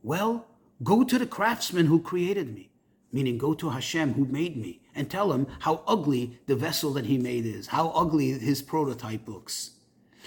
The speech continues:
And afterwards, Rabbi Eliezer ran after him. You can see the story in the Talmud. Rabbi Eliezer ran after him and tried to appease him, and the man refused until finally he consented.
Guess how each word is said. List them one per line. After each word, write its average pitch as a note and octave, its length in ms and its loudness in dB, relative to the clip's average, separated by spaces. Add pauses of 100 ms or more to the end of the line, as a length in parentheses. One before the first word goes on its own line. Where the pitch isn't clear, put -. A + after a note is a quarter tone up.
(280)
And G#2 100 -10
afterwards, B2 560 -2
Rabbi G#2 180 -8
Eliezer C3+ 300 -4
ran G#2 220 -8
after F3+ 340 -2
him. C3+ 280 2 (360)
You B2+ 100 -4
can B2+ 120 -2
see F3 180 0
the C3+ 100 2
story D3+ 280 0
in B2 40 0
the A2+ 60 -2
Talmud. D#3+ 320 0
Rabbi A#2+ 140 -4
Eliezer C#3 180 -4
ran - 120 -12
after E3 320 -6
him A#2+ 280 -2 (240)
and A#2+ 140 -2
tried B2 260 -2
to A#2 100 -4
appease E3+ 360 0
him, C#3+ 160 2
and A2+ 80 -2
the G2 40 -6
man G#2+ 240 -4
refused E3 640 4 (200)
until E3+ 280 4
finally E3 400 2
he B2+ 100 0
consented. F#2+ 580 -8